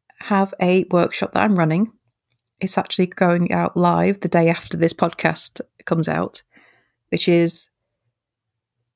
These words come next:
so I'm holding it on Wednesday, thirteenth of September, twenty twenty-three. The link is in the show notes. That recording is going to be live, so don't worry if you've missed it. A recording is gonna be live?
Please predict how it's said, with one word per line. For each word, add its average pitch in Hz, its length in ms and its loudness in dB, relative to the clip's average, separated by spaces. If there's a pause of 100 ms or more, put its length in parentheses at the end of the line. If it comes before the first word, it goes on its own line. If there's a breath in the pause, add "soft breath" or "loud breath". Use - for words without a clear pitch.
(120)
so 165 120 0
I'm 170 80 2
holding 233 260 4
it 202 100 0
on 185 140 2
Wednesday, 190 760 2 (540)
thirteenth 214 540 0
of 202 100 -2
September, 170 600 0
twenty 180 340 -2
twenty-three. - 560 -4 (1800 soft breath)
The 190 80 0
link 226 220 2
is - 80 -4
in 277 80 4
the 269 40 2
show 202 240 0
notes. 202 380 -2 (960)
That 196 180 -2
recording 214 380 2
is 196 60 -4
going 190 180 2
to - 80 -6
be 233 80 2
live, 185 420 2
so 180 100 -2
don't 175 160 0
worry 196 140 0
if 202 140 -2
you've 214 80 -8
missed - 320 -8
it. - 200 -6 (2250 soft breath)
A 202 60 -4
recording 226 400 -4
is - 60 -20
gonna - 140 -10
be 294 100 -4
live? 320 400 -8